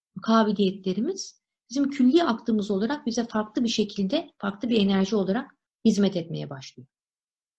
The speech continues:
Ya ben eskiden şöyleydim, bak artık yapmıyorum. Sen eskiden öyleydin. Sen eskiden başka türlüydün.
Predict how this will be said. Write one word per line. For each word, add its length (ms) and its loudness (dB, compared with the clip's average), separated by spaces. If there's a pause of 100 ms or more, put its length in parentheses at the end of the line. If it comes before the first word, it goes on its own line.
(260)
Ya 80 0
ben 100 6
eskiden 400 2
şöyleydim, 380 0
bak 140 -6
artık 260 -4
yapmıyorum. 300 -4
Sen 160 0
eskiden 480 0
öyleydin. 420 -2 (480)
Sen 160 -2
eskiden 420 0
başka 320 0
türlüydün. 460 -2